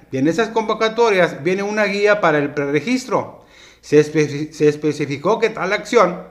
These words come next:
tendría lugar del quince al veintiocho de marzo y no ha cambiado, sigue igual del quince al veintiocho de marzo. Se les solicita a los participantes tener a la mano sus datos personales y laborales.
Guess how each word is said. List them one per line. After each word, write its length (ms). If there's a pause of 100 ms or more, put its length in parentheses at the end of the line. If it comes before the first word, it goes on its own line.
tendría 640
lugar 420
del 180
quince 260
al 100
veintiocho 420
de 140
marzo 360
y 120
no 100
ha 80
cambiado, 800
sigue 280
igual 360
del 140
quince 240
al 80
veintiocho 460
de 80
marzo. 520 (720)
Se 220
les 180
solicita 500
a 40
los 120
participantes 840
tener 320
a 60
la 140
mano 340
sus 160
datos 300
personales 580
y 80
laborales. 680